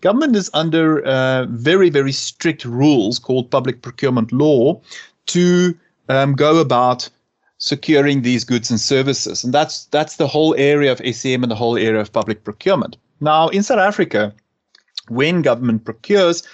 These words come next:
it is subject to a number of rules, uh, all contained in law. Um, and for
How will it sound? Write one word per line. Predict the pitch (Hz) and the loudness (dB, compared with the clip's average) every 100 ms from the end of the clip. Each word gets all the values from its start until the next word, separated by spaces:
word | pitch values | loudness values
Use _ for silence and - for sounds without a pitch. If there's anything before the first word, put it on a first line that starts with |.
| - _ | -20 _
it | 113 | -8
is | 127 | -4
subject | - 143 151 131 - | -2 -2 -2 -6 -4
to | 135 | -2
a | |
number | 113 127 180 185 131 | 0 0 0 2 0
of | 110 | 0
rules, | 113 143 196 196 185 165 - | 0 0 2 2 0 -2 -2
uh, | 113 110 | -2 0
all | 113 139 143 | 2 0 0
contained | 120 117 120 113 104 | -2 -2 0 0 0
in | 101 117 | 0 2
law. | 170 190 190 - - - - _ | 4 4 2 -2 -20 -20 -20 _
Um, | 123 123 131 | -2 -2 -2
and | 139 147 151 | -2 -2 -2
for | - - 226 247 247 | -8 -4 0 2 2